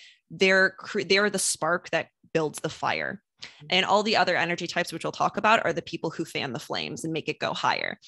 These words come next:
Speaker 1: But basically, manifestors are the only people here on earth, they're about eight percent of the world now, who are here to truly do that. Go get it, take action, make it happen,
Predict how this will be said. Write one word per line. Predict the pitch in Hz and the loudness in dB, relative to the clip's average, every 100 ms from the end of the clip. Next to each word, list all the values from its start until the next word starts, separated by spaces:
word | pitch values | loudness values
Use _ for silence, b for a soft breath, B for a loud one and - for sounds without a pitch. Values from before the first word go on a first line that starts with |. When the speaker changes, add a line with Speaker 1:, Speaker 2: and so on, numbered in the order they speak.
| B _ | B _
Speaker 1:
But | 190 226 | 0 2
basically, | 285 262 214 190 185 - _ _ | 0 0 0 0 0 -2 _ _
manifestors | 190 196 233 226 175 - 165 165 - | -2 0 0 2 0 0 -2 -2 -2
are | 165 165 156 | 0 0 -2
the | 151 170 | -4 -6
only | 220 277 | -4 -4
people | - 185 185 180 | -4 -4 -2 -4
here | - 151 165 | -4 -4 -2
on | - 151 - | -2 -2 -2
earth, | 147 170 | -2 -2
they're | - | -2
about | 156 165 | -2 -2
eight | 170 - | -2 -4
percent | 156 147 | -6 -6
of | 143 | -6
the | - | -8
world | 151 147 165 | -4 -2 0
now, | 170 180 233 - _ _ _ _ _ - - | 2 2 0 -4 _ _ _ _ _ -14 0
who | 226 | 2
are | 202 | 2
here | - 190 | 2 2
to | 190 | 2
truly | - - 180 185 196 | 0 -2 -2 0 -2
do | 175 165 170 | -2 0 0
that. | 160 156 - B B _ - | 2 0 -2 B B _ 2
Go | 233 214 | 4 4
get | 196 165 | 2 0
it, | - - b - | -2 -8 b -12
take | - 233 - | 0 0 2
action, | 190 - - - - _ | 2 2 -2 -4 -14 _
make | 240 277 - | -2 0 0
it | |
happen, | 214 202 208 151 85 | 0 -2 0 -4 -4